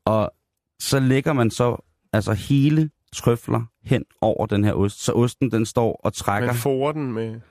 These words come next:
Speaker 1: Nej, nej, man kommer
Speaker 2: Eller
Speaker 1: ikke ind i, man
Speaker 2: Nå.
Speaker 1: lægger simpelthen ovenpå. Det er ret vildt. Og det skulle
Speaker 2: Man
Speaker 1: altså
Speaker 2: putter den?
Speaker 1: Ja, man putter den i trøfler, ikke? Så man kan sige,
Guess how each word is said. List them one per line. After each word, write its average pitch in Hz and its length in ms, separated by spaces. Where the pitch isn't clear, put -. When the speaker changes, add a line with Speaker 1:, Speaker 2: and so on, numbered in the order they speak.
Speaker 1:
Nej, 143 120
nej, 156 100
man 135 180
kommer 139 180
Speaker 2:
Eller 156 100
Speaker 1:
ikke 156 100
ind 151 80
i, 151 180
man 127 100
Speaker 2:
Nå. 123 60
Speaker 1:
lægger 120 180
simpelthen 156 320
ovenpå. 123 440
Det 107 120
er 87 40
ret 90 120
vildt. - 300
Og 107 60
det 135 100
skulle 143 120
Speaker 2:
Man - 20
Speaker 1:
altså 123 140
Speaker 2:
putter 196 120
den? 139 160
Speaker 1:
Ja, 90 140
man 107 140
putter 135 240
den 127 100
i - 20
trøfler, - 380
ikke? - 160
Så - 120
man 113 120
kan 107 60
sige, 107 340